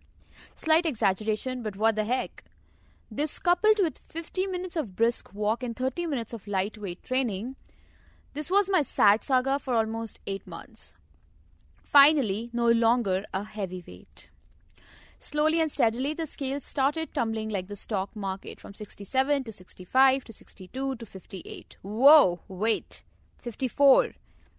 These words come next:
Insert several dancing red women emoticons. Mission accomplished for the second time in fifteen years. Not bad, na? What wondrous joy it was.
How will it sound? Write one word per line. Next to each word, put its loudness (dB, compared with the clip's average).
Insert 4
several 4
dancing 0
red 0
women -4
emoticons. -10
Mission 0
accomplished 2
for -12
the -2
second 0
time -2
in -2
fifteen -2
years. -8
Not -2
bad, 4
na? -4
What 2
wondrous -2
joy 0
it -8
was. -10